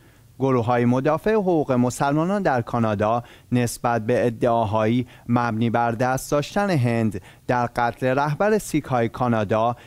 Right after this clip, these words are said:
ابراز خشم و نگرانی کرده و تاکید کردند که مسلمانان و سیک‌ها در این کشور مدت‌ها از یکدیگر حمایت کردند.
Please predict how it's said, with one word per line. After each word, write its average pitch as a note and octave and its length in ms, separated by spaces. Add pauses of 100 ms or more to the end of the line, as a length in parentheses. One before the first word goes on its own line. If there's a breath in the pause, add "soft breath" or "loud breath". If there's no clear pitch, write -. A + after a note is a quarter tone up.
(160 loud breath)
ابراز A#2+ 480
خشم A#2+ 440
و C3 40
نگرانی C3 520
کرده A#2+ 400
و A#2 100
تاکید A2+ 500
کردند B2+ 600 (260 loud breath)
که C3 100
مسلمانان C#3+ 760
و F#3 140
سیک‌ها F3 440
در F#3 160
این C3+ 120
کشور A#2+ 600 (260 loud breath)
مدت‌ها D3+ 600
از D3+ 200
یکدیگر A#2 640
حمایت C#3 540
کردند. A#2 600